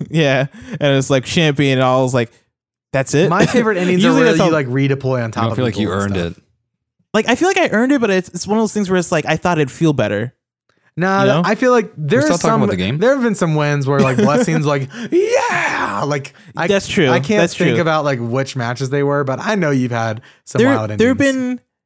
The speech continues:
Speaker 1: two specific matches I can think of. But it was one of those things where th-, they were, like, my first wins.
Speaker 2: Yeah.
Speaker 1: And then after that, it's always been like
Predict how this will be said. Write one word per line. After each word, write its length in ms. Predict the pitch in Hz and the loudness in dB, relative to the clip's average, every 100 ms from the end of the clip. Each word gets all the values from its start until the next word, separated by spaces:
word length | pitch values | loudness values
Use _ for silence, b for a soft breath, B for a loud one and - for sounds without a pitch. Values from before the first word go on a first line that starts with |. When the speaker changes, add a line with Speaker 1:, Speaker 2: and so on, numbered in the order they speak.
| _ _ _ | _ _ _
Speaker 1:
two 200 | - 233 | 0 2
specific 380 | - 214 190 165 | 2 -2 0 0
matches 440 | 135 107 107 107 117 | 0 0 -2 -2 -2
I 80 | |
can 140 | 110 113 | -2 -4
think 200 | 117 107 | -4 -2
of. 200 | 98 110 B - | -4 -4 B -2
But 200 | - 175 | 2 4
it 20 | |
was 160 | 226 208 | 4 2
one 120 | 226 | 2
of 40 | |
those 100 | 233 | 2
things 160 | 226 202 | 2 2
where 100 | 185 | 2
th-, 200 | 151 151 | 2 2
they 80 | 143 | 4
were, 80 | 160 | 2
like, 120 | 156 | 4
my 100 | 147 | 2
first 360 | 147 - 131 - | 0 0 -2 -2
wins. 420 | 120 120 143 151 | -2 -2 -2 -4
Speaker 2:
Yeah. 200 | 131 117 | -4 -4
Speaker 1:
And 60 | 98 | 0
then 220 | 170 175 | 2 4
after 220 | 151 165 143 | 2 2 2
that, 200 | 143 135 | 2 4
it's 100 | 135 | 2
always 180 | 131 | 2
been 180 | 123 120 | 0 -2
like 320 | 110 107 - | -2 -4 -8